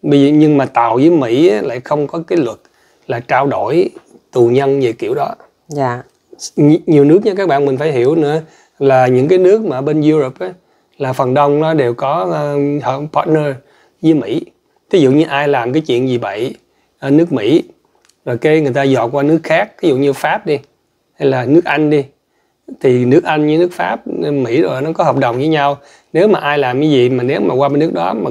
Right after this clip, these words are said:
Speaker 1: có kêu cảnh sát bên kia bắt giùm, xong rồi trả lại.
Speaker 2: Dạ.
Speaker 1: Gọi là extradite.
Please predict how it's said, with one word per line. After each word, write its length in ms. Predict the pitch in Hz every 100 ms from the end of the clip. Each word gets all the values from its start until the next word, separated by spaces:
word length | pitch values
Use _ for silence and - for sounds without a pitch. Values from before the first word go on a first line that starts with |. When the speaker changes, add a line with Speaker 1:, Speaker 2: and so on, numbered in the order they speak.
| -
Speaker 1:
có 280 | - - 165 -
kêu 200 | 147 147
cảnh 120 | 156
sát 140 | 175
bên 140 | 175 151
kia 120 | 139
bắt 120 | -
giùm, 160 | - 104 95 _ _ _ _ _ -
xong 140 | 139
rồi 100 | 127 127
trả 240 | - 143
lại. 180 | 120 107 - _ _ _ _
Speaker 2:
Dạ. 400 | 160 147 135 131 135 -
Speaker 1:
Gọi 160 | 127
là 160 | 135 127
extradite. 680 | 165 - 147 - 139 139 _